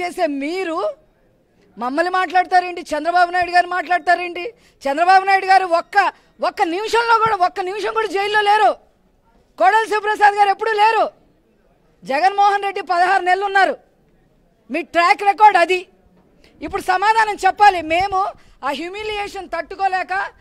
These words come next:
మేము మా నాయకుడిని కోల్పోయాం. అలాంటి నాయకుడిని మేము ఎప్పుడు ఇక తెలుగుదేశంలో ఉంటారని మేమైతే అనుకోవడం లేదు.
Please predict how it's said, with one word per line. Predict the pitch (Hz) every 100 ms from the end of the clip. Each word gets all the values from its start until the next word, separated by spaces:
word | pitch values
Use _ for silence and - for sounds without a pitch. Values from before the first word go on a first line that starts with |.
| _ _ _ -
మేము | 262 339
మా | 339
నాయకుడిని | 320 320 359 311 370
కోల్పోయాం. | - 320 339 330 269 202 _ _ _ _ _
అలాంటి | 240 311 403 392
నాయకుడిని | 370 370 415 415 415
మేము | 392 359 339
ఎప్పుడు | 330 415 415 339 - - _ _ _ _ _ -
ఇక | 247 320
తెలుగుదేశంలో | 339 381 392 381 381 349
ఉంటారని | 330 359 381 359 349 330 285 _
మేమైతే | 247 330 370 370
అనుకోవడం | 392 359 339 349 311
లేదు. | 269 220